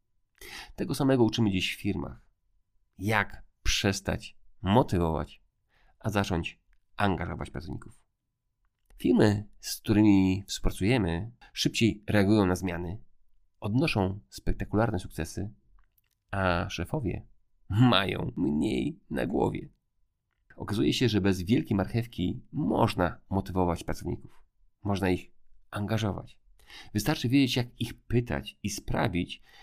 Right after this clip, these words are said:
żeby do takiej waszej piaskownicy przychodzili z przyjemnością. I oni, wasi pracownicy, i wy, szefowie. Łatwo mówić.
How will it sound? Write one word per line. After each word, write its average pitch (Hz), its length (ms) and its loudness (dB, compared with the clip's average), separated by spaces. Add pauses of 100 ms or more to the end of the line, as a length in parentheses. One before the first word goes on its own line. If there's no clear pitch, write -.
(120)
żeby 117 680 2 (260)
do - 140 -2
takiej 92 500 -4 (280)
waszej 98 560 0 (180)
piaskownicy 92 760 -2 (360)
przychodzili 139 640 0
z - 100 -12
przyjemnością. - 760 0 (800)
I - 140 -2
oni, 120 360 4 (480)
wasi 90 220 -6
pracownicy, 107 600 0 (400)
i 226 300 -2 (140)
wy, 95 300 -2 (400)
szefowie. - 480 -8 (500)
Łatwo 85 300 -2
mówić. - 400 -2